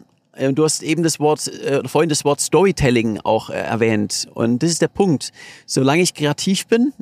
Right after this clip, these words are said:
und Projekte mache, wo die, ähm, die Menschen von begeistert sind, solange kann ich auch davon, darüber Bücher schreiben und Vorträge halten und davon leben.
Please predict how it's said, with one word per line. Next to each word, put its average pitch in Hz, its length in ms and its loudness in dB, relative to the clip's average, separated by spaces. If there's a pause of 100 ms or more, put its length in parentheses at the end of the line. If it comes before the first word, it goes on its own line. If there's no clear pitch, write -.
(340)
und 151 480 -2
Projekte 151 440 0
mache, 170 360 -2
wo 143 160 0
die, 143 200 0
ähm, 127 580 -4
die 135 80 -6
Menschen 147 340 0
von 151 180 -2
begeistert 160 520 0
sind, 262 360 0 (380)
solange 156 400 0
kann 160 160 -2
ich 160 160 -2
auch 147 140 -4
davon, 147 580 -2
darüber 151 260 0
Bücher 180 280 0
schreiben 165 380 -2
und 143 120 -2
Vorträge 156 420 -2
halten 175 280 -2
und 165 80 -4
davon 170 200 -8
leben. 190 360 -2